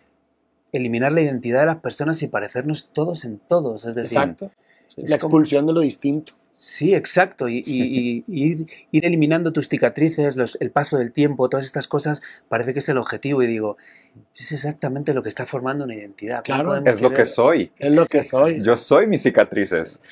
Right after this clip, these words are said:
Speaker 3: O sea, ¿quién soy yo si no soy esa huella vestiginal que quedó de mis memorias y mis experiencias?
Speaker 2: Sí, sí, sí.
Speaker 3: Si me quitas eso, ¿quién me recuerda?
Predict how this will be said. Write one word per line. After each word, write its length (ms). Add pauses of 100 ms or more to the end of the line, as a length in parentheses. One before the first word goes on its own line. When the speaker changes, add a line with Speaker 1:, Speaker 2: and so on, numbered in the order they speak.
Speaker 3:
O 40
sea, 140
¿quién 220
soy 220
yo 160
si 120
no 140
soy 180
esa 180
huella 300
vestiginal 640
que 140
quedó 160
de 60
mis 120
memorias 460
y 40
mis 120
experiencias? 680
Speaker 2:
Sí, 40
sí, 80
sí. 80
Speaker 3:
Si 140
me 100
quitas 280
eso, 180
¿quién 180
me 60
recuerda? 560